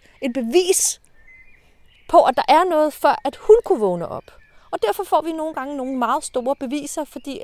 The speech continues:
at vi er så måske skeptiske, eller kritiske, eller rationelle, eller et eller andet. Så hvis beviset ikke er stort nok, så overgiver vi os ikke. Hvis vi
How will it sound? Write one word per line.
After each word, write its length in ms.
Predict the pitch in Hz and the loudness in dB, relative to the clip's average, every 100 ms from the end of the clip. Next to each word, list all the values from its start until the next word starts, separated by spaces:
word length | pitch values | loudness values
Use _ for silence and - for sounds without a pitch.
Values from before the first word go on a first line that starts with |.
| - | -14
at 160 | - 226 | -12 -6
vi 120 | 247 | -2
er 80 | 233 | -2
så 240 | - 254 240 _ - - - | -2 -8 -8 _ -20 -16 -12
måske 280 | 233 240 | -10 -10
skeptiske, 580 | 220 - 226 - 254 - | -10 -4 -4 -4 -10 -6
eller 140 | 233 214 | -4 -4
kritiske, 440 | - 240 254 - | -6 -6 -6 -6
eller 180 | 220 185 | -4 2
rationelle, 560 | 196 - 254 214 175 | 2 2 -4 -4 -6
eller 140 | 135 226 | -6 -6
et 40 | |
eller 140 | 302 277 | -4 -6
andet. 180 | 302 | -6
Så 220 | 302 285 233 | -4 -4 -6
hvis 320 | 233 262 - - | -8 -10 -10 -12
beviset 380 | 262 320 330 294 | -6 -4 -4 -6
ikke 100 | 277 | -6
er 40 | |
stort 300 | 262 269 - | -6 -6 -4
nok, 220 | 247 330 - - - - - _ | -4 -4 -6 -16 -20 -20 -20 _
så 120 | - - | -6 2
overgiver 360 | 214 214 208 | 2 2 -2
vi 120 | 185 | -4
os 140 | 170 - | -6 -8
ikke. 180 | 147 - | -14 -12
Hvis 260 | 175 - | -12 -10
vi 220 | 190 175 | -8 -8